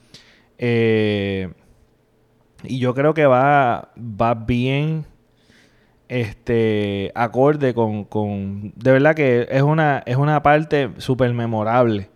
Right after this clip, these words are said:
de, de la película. Y pues nada, eh, tiene esta canción en particular. Aquí es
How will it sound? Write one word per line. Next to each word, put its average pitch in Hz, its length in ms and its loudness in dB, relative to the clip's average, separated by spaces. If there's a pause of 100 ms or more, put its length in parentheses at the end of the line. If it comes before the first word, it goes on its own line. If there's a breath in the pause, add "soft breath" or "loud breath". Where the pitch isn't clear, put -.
(720 soft breath)
de, 107 1040 0
de 113 200 -4
la 110 160 0
película. 120 800 0
Y 120 320 -2
pues 107 240 -4
nada, 127 360 -2
eh, 120 140 -6 (200)
tiene 143 460 -2
esta 131 320 -4
canción 127 520 -2
en 113 160 -6
particular. 101 1120 -6 (880 soft breath)
Aquí 147 840 0 (360)
es 123 460 -2